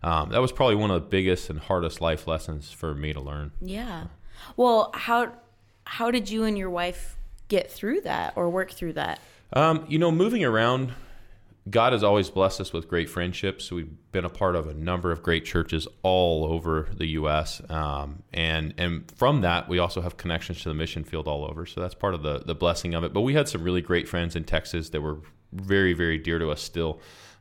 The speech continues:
Speaker 1: Um, and they, they helped us walk through that time. Um, and, you know, coming out the end of that, um, just another year or two later, we had, um,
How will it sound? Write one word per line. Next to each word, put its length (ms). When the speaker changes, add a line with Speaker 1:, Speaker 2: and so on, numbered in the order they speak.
Speaker 1:
Um, 480
and 180
they, 280
they 200
helped 280
us 220
walk 280
through 220
that 160
time. 260
Um, 480
and, 220
you 60
know, 100
coming 320
out 420
the 120
end 120
of 80
that, 400
um, 500
just 200
another 240
year 200
or 20
two 180
later, 260
we 120
had, 340
um, 480